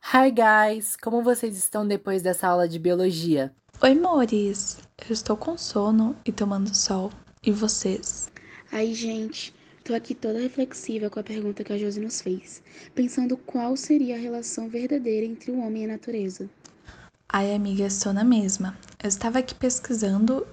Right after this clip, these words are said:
Speaker 2: e descobri algumas informações bem legais.
Speaker 3: Compartilha com a gente, amiga.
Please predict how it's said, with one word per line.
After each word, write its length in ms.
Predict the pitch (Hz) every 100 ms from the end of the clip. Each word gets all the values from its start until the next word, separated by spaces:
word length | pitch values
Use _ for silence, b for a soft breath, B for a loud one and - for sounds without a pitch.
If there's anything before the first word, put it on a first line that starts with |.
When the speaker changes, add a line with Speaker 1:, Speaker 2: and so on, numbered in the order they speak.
| -
Speaker 2:
e 420 | 220 214 214 208 -
descobri 420 | - - 302 285
algumas 380 | 277 254 254 254
informações 720 | 254 247 262 254 208 196 196
bem 160 | 196 214
legais. 720 | 302 254 185 190 196 - - - B B B -
Speaker 3:
Compartilha 540 | 359 392 370 - 370
com 100 | 359
a 80 | 370
gente, 380 | 269 240 233 233
amiga. 440 | 220 202 202